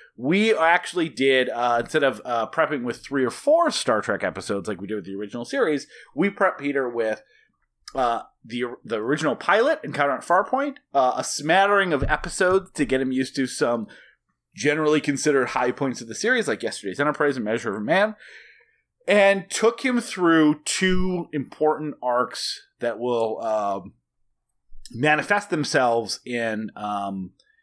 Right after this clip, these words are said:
in the next two movies we're gonna watch. One is the Klingon Civil War arc from Next Generation,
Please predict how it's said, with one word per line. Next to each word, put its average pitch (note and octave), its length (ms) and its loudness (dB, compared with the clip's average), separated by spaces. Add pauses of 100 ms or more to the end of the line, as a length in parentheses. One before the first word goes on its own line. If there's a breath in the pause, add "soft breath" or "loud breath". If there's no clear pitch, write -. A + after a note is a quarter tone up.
(300)
in G#2 920 -6
the A#2 140 0
next A#2+ 320 -2
two A#2+ 140 -2
movies G#2 300 -4
we're G#2 60 -8
gonna G#2 160 -4
watch. - 300 -8
One C3+ 220 2
is B2 280 -6
the A2+ 100 -10
Klingon B2+ 320 -2
Civil A#2 300 -2
War B2 260 0
arc C3+ 280 -2
from B2 180 -2
Next A#2 240 -4
Generation, F#3+ 560 -2